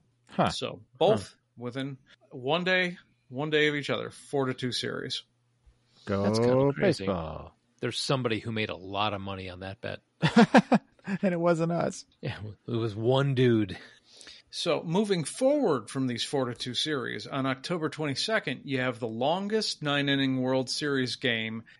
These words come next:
Speaker 2: at four hours and twelve minutes, as the
Speaker 1: Jesus.
Speaker 2: Marlins and Indians were tied seven to seven going into the ninth. The Mariners, no, that, that, that's, that's a cut and paste error, 'cause the,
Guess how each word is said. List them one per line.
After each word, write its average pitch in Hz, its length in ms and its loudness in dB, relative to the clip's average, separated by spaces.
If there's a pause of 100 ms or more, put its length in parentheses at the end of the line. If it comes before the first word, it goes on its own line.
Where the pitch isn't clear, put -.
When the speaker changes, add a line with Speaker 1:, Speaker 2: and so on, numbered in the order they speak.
(120)
Speaker 2:
at 123 100 -4
four 208 380 -2
hours 165 240 2
and 135 100 -2
twelve 127 320 -2
minutes, - 480 -4 (200)
as 151 200 2
the 110 80 2
Speaker 1:
Jesus. 80 100 2
Speaker 2:
Marlins 180 720 -2
and 160 160 -4
Indians 143 480 -2
were 131 100 -4
tied 123 340 -2
seven 175 480 -2
to 180 60 -10
seven 127 340 -4
going 117 260 -4
into 120 220 -6
the 123 120 -6
ninth. - 440 -6 (560)
The 123 100 -2
Mariners, 120 920 -2 (120)
no, 120 320 -10 (180)
that, 123 280 -10
that, 127 140 -6
that's, 135 340 -8
that's 135 200 -6
a 127 60 -6
cut - 240 -6
and 113 100 -14
paste 120 260 -8
error, - 280 -20 (120)
'cause 127 240 -4
the, 123 160 -8